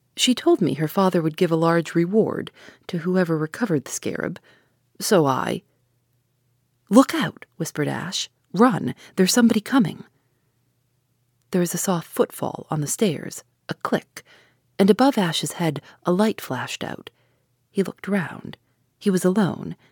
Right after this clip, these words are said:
and the green door was swaying gently to and fro.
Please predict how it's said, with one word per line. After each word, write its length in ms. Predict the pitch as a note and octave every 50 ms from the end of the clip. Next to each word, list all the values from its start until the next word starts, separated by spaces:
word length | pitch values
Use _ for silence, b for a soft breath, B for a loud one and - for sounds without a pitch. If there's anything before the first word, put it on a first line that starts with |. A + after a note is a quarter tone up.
| _ _ _ _ _ _ -
and 100 | G#3 G#3+
the 60 | G#3+
green 300 | F#3+ - C4 C#4 C#4 A#3
door 340 | G3 A3 G3 D3+ B2+ G2 E2
was 140 | - D#3+ -
swaying 580 | - - - A#3 A3+ E3 C#3 - - - D#3+ b b b b b D#3+
gently 380 | - G3 G3 F#3+ - E3+ E3 -
to 200 | - - F#3+ F3
and 120 | D#3+ D3+
fro. 380 | - - G3+ D3 - - -